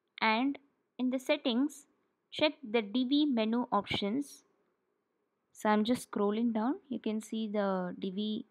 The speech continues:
option, and there you have to choose the theme options. When you select this option, you will be entering into a new window.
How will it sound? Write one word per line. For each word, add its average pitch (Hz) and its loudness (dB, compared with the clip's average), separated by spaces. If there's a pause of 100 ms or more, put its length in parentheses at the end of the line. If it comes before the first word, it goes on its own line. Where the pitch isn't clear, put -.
(320)
option, 269 -4 (1000)
and 233 0
there 277 2 (340)
you 254 4
have 254 2
to 302 -2
choose 254 -4 (200)
the 214 -6 (180)
theme 269 2
options. 196 -6 (2750)
When 254 2
you 285 6
select 311 2
this 339 0
option, 254 2 (460)
you 269 2
will 277 2
be 320 2
entering 247 2
into 233 0
a 220 0
new 220 0
window. 185 -2